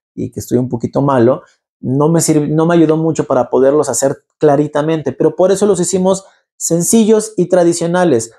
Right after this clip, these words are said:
No importa que sean básicos, no importa que sean, eh, de la manera más tradicional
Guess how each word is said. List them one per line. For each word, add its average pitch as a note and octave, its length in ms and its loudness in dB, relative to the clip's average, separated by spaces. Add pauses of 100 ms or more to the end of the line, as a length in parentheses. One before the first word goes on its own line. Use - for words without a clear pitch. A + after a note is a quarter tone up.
(120)
No F3 140 2
importa F#3+ 600 0
que - 100 -8
sean D3 560 -2
básicos, B2+ 560 -4
no C#3+ 80 -8
importa D3+ 460 -6
que B2 80 -10
sean, C#3 420 -2 (280)
eh, B2 500 2
de B2+ 180 0
la A#2 140 2
manera B2+ 360 0
más C3 580 -2
tradicional C3 800 -2